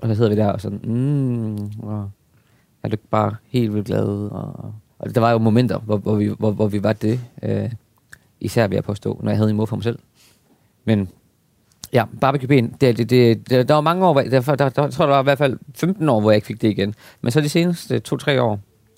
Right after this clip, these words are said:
så er det sådan noget, øh, samtidig min, min mor foreslår, hvis, når jeg kommer hjem, om vi skal have det. Fordi hun, hun har fået sin nye lejlighed nu, og bor alene, og,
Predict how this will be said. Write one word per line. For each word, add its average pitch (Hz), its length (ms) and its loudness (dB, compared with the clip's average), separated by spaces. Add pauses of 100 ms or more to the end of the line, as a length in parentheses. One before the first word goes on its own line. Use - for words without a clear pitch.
(140)
så - 140 -4
er 156 40 2
det 143 120 -2
sådan 135 120 -2
noget, 117 480 0
øh, 107 220 0
samtidig 117 400 0
min, 104 340 -2 (920)
min 117 240 2
mor 117 280 2 (260)
foreslår, 107 640 -2
hvis, 110 220 -6
når 113 80 2
jeg 110 100 4
kommer 110 140 0
hjem, 113 120 2 (220)
om 110 100 -2
vi 107 40 0
skal 107 160 -4
have 117 100 2
det. 107 140 -6 (440)
Fordi 110 200 -2
hun, 120 160 -2
hun 127 200 -2
har 120 60 4
fået 120 220 0
sin 113 160 0
nye 113 100 2
lejlighed 107 500 2
nu, 104 280 -4
og 104 420 -4
bor 120 200 2
alene, 107 440 0
og, 101 80 -4